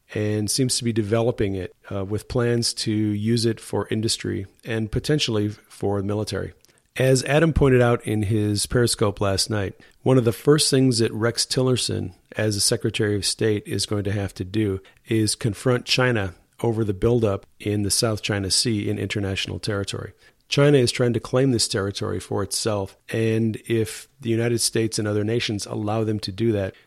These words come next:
that severely restricts the ability, uh, for companies and nations to do international trade.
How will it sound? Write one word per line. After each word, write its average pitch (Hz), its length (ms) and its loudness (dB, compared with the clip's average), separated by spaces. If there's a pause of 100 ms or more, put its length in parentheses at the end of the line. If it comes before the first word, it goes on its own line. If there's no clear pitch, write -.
that 120 140 -2
severely 131 500 6
restricts 113 560 0
the 107 80 -2
ability, 104 640 -2 (100)
uh, 107 280 -6
for 107 260 -4
companies 113 680 -2 (200)
and 104 360 -2
nations 123 420 0
to - 120 -8
do 101 120 -4
international 101 580 -4
trade. 98 380 -6